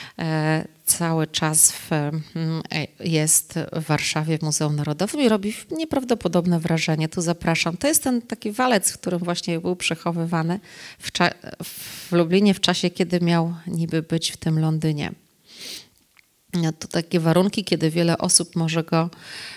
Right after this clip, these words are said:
e, p-, przeciągać i, e, i jaka to była wielka praca, a w sobie mogą państwo wyobrazić, e, e, jak wielka to była i niebezpieczne zajęcie, kiedy trzeba było z biblioteki niemieckiej pod okiem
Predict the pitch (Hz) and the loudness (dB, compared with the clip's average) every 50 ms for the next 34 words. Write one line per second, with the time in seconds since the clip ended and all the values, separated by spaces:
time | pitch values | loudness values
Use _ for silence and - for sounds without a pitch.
0 | - - - 175 165 160 160 - _ _ _ _ - 185 175 170 170 165 170 - | -10 -4 -2 0 0 0 -2 -4 _ _ _ _ 4 6 6 6 6 2 2 2
1 | - 170 - - - 185 185 196 196 185 180 170 - - - - 190 175 170 165 | 0 0 2 2 2 2 4 4 4 2 4 4 2 2 2 2 2 4 4 4
2 | 160 156 151 156 151 156 - - - 180 170 165 165 - - - 170 165 - 185 | 2 0 -2 -6 -12 -12 -12 -8 -4 -2 0 0 -2 -2 0 0 0 0 0 0
3 | 175 - 175 185 180 165 180 208 202 202 - 180 175 - 185 185 202 - - 226 | 0 2 4 4 4 6 6 4 2 2 2 0 2 4 4 4 6 4 4 2
4 | - - 175 175 170 - - 180 175 175 175 170 - 170 165 - 170 175 160 - | 4 4 4 4 4 2 2 2 2 2 2 4 2 2 2 2 2 2 2 2
5 | - 175 170 170 175 160 170 175 170 170 175 165 - - - - _ - - - | 0 0 2 2 2 2 4 2 2 2 2 0 -2 -4 -6 -8 _ -8 -4 -2
6 | 170 165 170 165 - - - - 175 170 170 175 - 175 165 - - _ - - | 0 0 0 0 -2 -4 -2 0 0 0 2 2 0 0 0 -2 -6 _ -10 -8
7 | 165 160 175 180 180 180 - 175 170 170 - 180 170 170 175 170 170 170 170 170 | -4 0 0 0 0 0 0 -2 0 0 2 0 0 2 0 2 4 4 6 6
8 | 170 170 - - - - - - - - - - 185 185 185 180 185 185 - - | 4 2 0 -6 -12 -12 -12 -12 -14 -10 -6 -2 0 0 0 2 2 2 2 4
9 | - 190 190 - 202 190 180 170 175 175 170 175 180 175 185 - - - 190 185 | 2 4 4 4 4 4 2 2 2 2 4 4 4 4 4 2 2 4 4 4
10 | 185 185 - - - - - - - - - - 175 202 185 - - 202 190 185 | 4 2 -2 -8 -10 -10 -10 -12 -8 -4 -2 2 6 6 6 6 8 6 6 6
11 | 180 185 185 180 180 175 175 175 175 170 170 175 190 180 165 180 185 185 - 196 | 8 8 8 10 10 8 8 6 4 2 2 2 2 4 6 6 6 6 6 4
12 | 190 - - 185 180 180 175 185 185 190 - - - 202 185 - - 170 - 185 | 4 4 4 6 8 8 10 10 8 6 4 2 2 2 0 0 0 0 0 0
13 | 175 - - 196 185 175 185 | -2 0 2 2 4 4 4